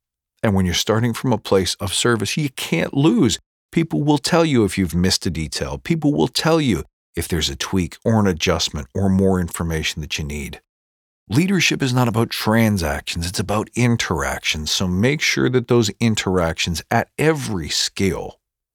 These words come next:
are purposeful, visionary, and service-oriented. All right, the next step in the ladder is to get focused.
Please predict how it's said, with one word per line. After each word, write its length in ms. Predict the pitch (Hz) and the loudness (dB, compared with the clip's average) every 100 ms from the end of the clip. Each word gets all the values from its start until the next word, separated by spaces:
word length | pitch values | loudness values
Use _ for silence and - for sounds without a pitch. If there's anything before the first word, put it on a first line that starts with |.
| - | -8
are 180 | - - | -8 -8
purposeful, 1040 | - - 123 - 78 - - 71 55 - _ _ _ | -8 0 0 0 -4 -2 -4 -8 -10 -12 _ _ _
visionary, 720 | 82 82 113 98 80 71 - - | -6 2 2 2 -2 -6 -10 -10
and 160 | 82 | -6
service-oriented. 1160 | - 107 87 90 - - 92 82 - - - - - _ _ _ _ _ - | 0 0 0 -2 -6 -4 -2 -2 -6 -12 -14 -16 -20 _ _ _ _ _ -4
All 80 | 92 | -2
right, 180 | 80 58 | -2 -4
the 80 | 104 | 0
next 220 | 127 - | 0 2
step 220 | - 135 | 2 2
in 40 | |
the 80 | 139 | 4
ladder 300 | 117 117 127 | 4 4 2
is 220 | - 120 - | 0 0 2
to 100 | 139 | 0
get 380 | 110 101 76 - _ _ - | 0 0 0 -4 _ _ -2
focused. 560 | 67 - - - - | 0 0 -4 -6 -6